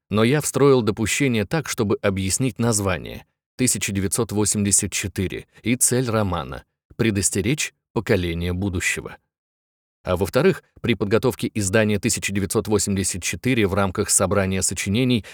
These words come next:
в тысяча девятьсот восьмидесятых Питер Дэвисон заявлял, что последняя сцена в романе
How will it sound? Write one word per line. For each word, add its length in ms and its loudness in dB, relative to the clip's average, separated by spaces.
в 80 -16
тысяча 340 -2
девятьсот 380 -2
восьмидесятых 680 0
Питер 280 2
Дэвисон 600 2
заявлял, 520 4
что 200 -4
последняя 580 0
сцена 480 2
в 60 -2
романе 440 2